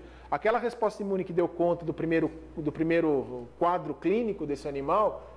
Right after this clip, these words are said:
não vai servir pra mais nada, você tem uma nova variante, então vai ter que ser criado, essa nova variante vai aumentar de volume nesse animal, é criada uma resposta imune específica, cai de novo essa variante, ou seja, o animal piora o seu quadro clínico, depois melhora,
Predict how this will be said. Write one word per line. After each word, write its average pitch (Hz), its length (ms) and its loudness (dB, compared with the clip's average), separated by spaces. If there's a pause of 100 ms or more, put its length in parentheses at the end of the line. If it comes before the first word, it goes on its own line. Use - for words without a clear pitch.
(140)
não 247 80 0
vai 233 120 2
servir 214 260 -2
pra 208 120 0
mais 214 200 2
nada, 214 260 2
você - 80 -14
tem 185 80 -2
uma 180 100 0
nova 226 260 2
variante, 214 480 0
então 175 100 -4
vai 175 100 0
ter 185 120 -2
que - 80 -8
ser 185 120 -4
criado, 180 520 2 (280)
essa 175 180 -2
nova 180 180 2
variante 180 400 -2
vai 170 120 2
aumentar 180 640 2
de 214 100 -4
volume 196 500 2
nesse 180 220 -2
animal, 185 600 0 (280)
é 180 100 4
criada 208 400 4
uma 220 80 -4
resposta 190 380 -2
imune 190 120 -2
específica, 190 560 -4 (140)
cai 208 380 4
de 190 100 -4
novo 190 400 2
essa 185 160 -4
variante, 180 560 0
ou 165 60 -6
seja, 156 320 2
o - 20 0
animal 170 480 0 (380)
piora 214 540 6
o 247 40 2
seu 226 160 -4
quadro 175 260 0
clínico, 226 360 -2
depois 196 280 2
melhora, 139 540 2